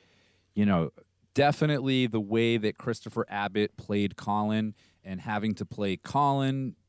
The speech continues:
being controlled by Tasia, Tasia trying to take over Colin. There's a lot of overall identity, but I think definite gender identity in this.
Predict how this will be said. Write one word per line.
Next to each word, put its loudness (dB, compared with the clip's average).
being 2
controlled 0
by -4
Tasia, 0
Tasia 2
trying 0
to -2
take -2
over -2
Colin. 0
There's 4
a 0
lot 2
of 2
overall 6
identity, 0
but 0
I 2
think -2
definite 2
gender 0
identity -10
in -6
this. -10